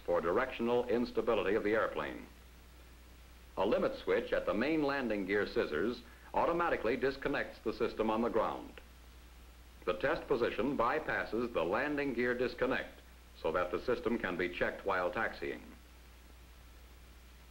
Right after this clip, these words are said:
The fuel system for this aircraft operates by pressure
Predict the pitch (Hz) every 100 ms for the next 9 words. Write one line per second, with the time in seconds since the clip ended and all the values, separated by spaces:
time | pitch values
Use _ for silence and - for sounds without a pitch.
0 | - - - 104 - 202 175 - 104 101
1 | 90 92 95 90 87 80 90 90 139 -
2 | 123 151 135 143 - 104 117 117 - 151
3 | - 135